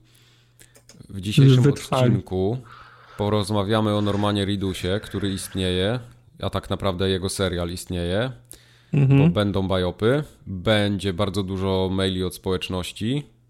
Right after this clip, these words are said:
Speaker 1: Może nie aż tak dużo, jak myślicie, ale będą. E, omówimy
Speaker 2: Mhm.
Speaker 1: sobie szczegółowo najważniejsze wydarzenie końcówki dwa tysiące dziewiętnastego roku, czyli Forumogatka Game Awards.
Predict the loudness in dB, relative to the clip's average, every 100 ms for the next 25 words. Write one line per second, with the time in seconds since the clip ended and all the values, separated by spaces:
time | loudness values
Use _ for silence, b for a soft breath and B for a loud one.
0 | _ _ -6 -2 0 0 0 -2 0 2
1 | 2 0 -6 -6 -6 -4 -4 -4 -4 -4
2 | -4 -4 -6 -8 B -20 B B -6 -4
3 | 2 4 6 6 6 4 2 0 0 0
4 | 2 2 2 2 0 0 -2 -2 -2 -2
5 | -2 0 0 0 -2 -4 -4 -4 -6 -4
6 | -4 -4 -6 -6 -4 -4 -4 -6 -6 -4
7 | -4 -4 -6 -6 -6 -4 0 2 2 0
8 | -2 -2 0 0 0 0 0 -2 -6 -12